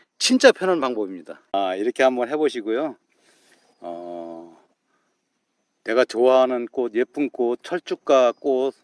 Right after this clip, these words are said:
이거 한번 해보세요. 해보시면은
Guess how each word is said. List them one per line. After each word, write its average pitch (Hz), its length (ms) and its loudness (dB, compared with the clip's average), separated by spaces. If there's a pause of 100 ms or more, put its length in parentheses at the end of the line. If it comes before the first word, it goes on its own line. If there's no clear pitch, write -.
(460)
이거 95 280 -6
한번 90 380 -8 (120)
해보세요. 98 520 -6 (400)
해보시면은 98 680 -10